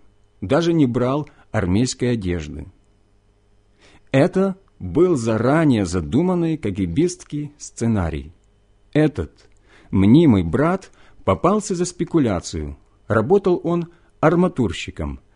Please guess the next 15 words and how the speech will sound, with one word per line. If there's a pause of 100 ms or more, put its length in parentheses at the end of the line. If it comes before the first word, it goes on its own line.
(160)
а
жена
его — (240)
домашней
швеей. (1080)
Она
шила, (340)
а
он
продавал
на
базаре (100)
по
воскресным
дням.